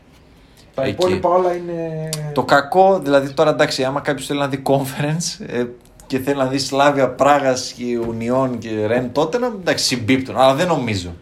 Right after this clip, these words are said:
Speaker 1: Παιδιά.
Speaker 2: Ρεν Τότεναμ ίσως έβλεπα, αντί για μάτς του Europa.
Speaker 1: Το μόνο πρόβλημα
Speaker 2: Αλλά μέχρι
Speaker 1: είναι,
Speaker 2: εκεί.
Speaker 1: το μόνο πρόβλημα είναι ότι,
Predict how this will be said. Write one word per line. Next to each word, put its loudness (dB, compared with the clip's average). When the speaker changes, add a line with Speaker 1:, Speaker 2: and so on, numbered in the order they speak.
Speaker 1:
Παιδιά. 6
Speaker 2:
Ρεν 2
Τότεναμ 4
ίσως -4
έβλεπα, 4
αντί 2
για 4
μάτς -4
του -12
Europa. 2
Speaker 1:
Το 2
μόνο 4
πρόβλημα 4
Speaker 2:
Αλλά 6
μέχρι 2
Speaker 1:
είναι, 0
Speaker 2:
εκεί. -6
Speaker 1:
το -2
μόνο -2
πρόβλημα -6
είναι -4
ότι, -10